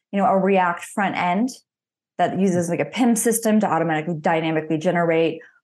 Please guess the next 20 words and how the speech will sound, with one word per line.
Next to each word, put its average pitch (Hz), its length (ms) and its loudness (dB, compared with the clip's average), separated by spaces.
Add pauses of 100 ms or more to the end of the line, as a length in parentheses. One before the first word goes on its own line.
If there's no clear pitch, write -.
(160)
the 175 60 0
results 208 440 2
on 208 120 2
these 202 160 -2
pages? 202 520 0
And 170 200 -2
over 156 140 -4
here, 247 280 0
you've 220 180 0
got 131 220 0
a 165 40 0
WordPress 214 560 -2
site, 202 280 0
and 175 100 -6
over 156 180 -2
here, 240 300 0
you've 156 220 0
got - 240 -4
Marketo 233 640 0
or 165 360 0